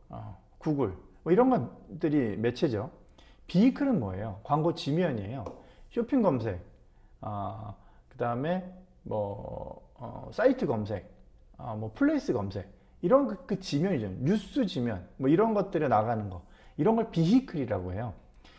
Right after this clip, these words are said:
어, 그래서, 음, 통상적으로 이거는 전통적으로 우리가 이제 미디어 플랜을 짤 때 썼던 개념이에요. 엠비씨 뉴스를 예를 들면 엠비씨는 미디어예요. 근데 엠비씨 아홉 시 뉴스, 뭐, 뭐 에스비에스 여덟 시 뉴스,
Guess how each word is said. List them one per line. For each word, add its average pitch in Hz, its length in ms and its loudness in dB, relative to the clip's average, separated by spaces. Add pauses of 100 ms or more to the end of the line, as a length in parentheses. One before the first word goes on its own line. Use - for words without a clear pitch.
(300)
어, 98 460 -6 (420)
그래서, 165 580 2
음, 120 360 -4 (120)
통상적으로 277 540 4
이거는 180 380 2
전통적으로 170 680 2
우리가 113 280 -2
이제 107 140 -4
미디어 123 520 -2
플랜을 208 320 -2
짤 214 240 -4
때 95 240 -4
썼던 175 320 0
개념이에요. 123 640 -2
엠비씨 180 580 0 (280)
뉴스를 165 680 -2
예를 147 240 4
들면 131 380 -4 (580)
엠비씨는 214 560 4
미디어예요. 120 640 -2 (300)
근데 143 180 -6
엠비씨 196 520 0
아홉 185 260 8
시 196 120 2
뉴스, 131 300 -2 (120)
뭐, 107 400 -6 (280)
뭐 131 180 -2
에스비에스 190 440 0
여덟 151 240 6
시 151 180 -2
뉴스, 127 360 -4